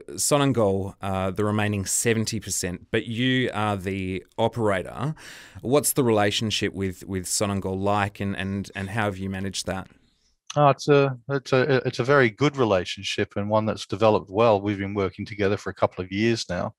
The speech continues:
Speaker 2: in preparation for this drilling program. And, you know, I, my, my thanks and respect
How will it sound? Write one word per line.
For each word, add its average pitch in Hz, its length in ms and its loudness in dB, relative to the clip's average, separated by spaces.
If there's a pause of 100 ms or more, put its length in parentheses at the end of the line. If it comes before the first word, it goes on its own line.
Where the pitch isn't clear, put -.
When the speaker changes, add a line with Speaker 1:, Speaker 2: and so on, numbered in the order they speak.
(320)
Speaker 2:
in 107 60 -4
preparation 95 680 0
for 107 120 -6
this 98 160 -8
drilling 98 340 -4
program. 104 580 -4
And, 98 320 -8
you 113 100 -6
know, 107 200 -4
I, 104 80 -2
my, 104 340 -2 (580)
my 110 140 6
thanks 139 360 2
and 98 280 -6 (200)
respect - 580 -2